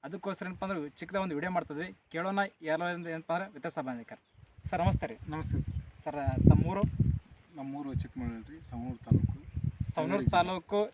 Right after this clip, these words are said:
Speaker 1: ಚಿಕ್ಕಮಗಳೂರು ಅಂತ ಊರು ಬಂದವಿ, ಹಾವೇರಿ ಜಿಲ್ಲಾ ಬರುತ್ತೆ. ಸರ್ ತಮ್ಮ ಹೆಸರು?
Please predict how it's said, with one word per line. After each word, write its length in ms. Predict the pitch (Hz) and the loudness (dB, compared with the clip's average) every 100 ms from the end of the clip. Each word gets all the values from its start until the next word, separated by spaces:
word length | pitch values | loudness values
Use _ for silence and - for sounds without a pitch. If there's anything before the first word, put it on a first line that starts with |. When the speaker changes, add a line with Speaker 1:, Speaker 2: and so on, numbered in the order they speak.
| - | -6
Speaker 1:
ಚಿಕ್ಕಮಗಳೂರು 300 | 180 185 175 | -4 -2 -2
ಅಂತ 120 | 175 | 0
ಊರು 140 | 170 | -2
ಬಂದವಿ, 220 | 160 151 | 0 -2
ಹಾವೇರಿ 440 | 180 165 139 156 170 | -4 -4 -4 -2 -4
ಜಿಲ್ಲಾ 220 | 156 160 | -2 -2
ಬರುತ್ತೆ. 380 | 143 131 165 165 _ - | -2 -2 -4 -4 _ -16
ಸರ್ 80 | 156 | -8
ತಮ್ಮ 160 | 170 | -6
ಹೆಸರು? 220 | 156 165 | -6 -8